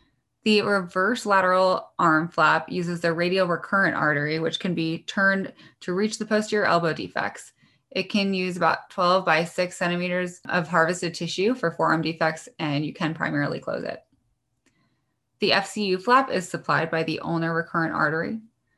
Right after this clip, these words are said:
The medial arm flap is supplied by the superior ulnar collateral artery, and this is good for upper extremity coverage.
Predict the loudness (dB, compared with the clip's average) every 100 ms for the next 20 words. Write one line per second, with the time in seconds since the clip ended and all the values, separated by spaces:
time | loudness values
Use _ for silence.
0 | _ _ _ _ -6 2 4 6 4 4
1 | 2 2 -2 -2 -6 -2 0 2 2 2
2 | 0 -6 -6 -2 0 0 0 0 0 -2
3 | -6 -10 -4 2 4 4 2 2 0 0
4 | -2 -2 -4 _ 0 2 2 -2 -2 0
5 | 2 2 2 0 -2 0 0 -2 -2 -4
6 | -2 -4 -6 -12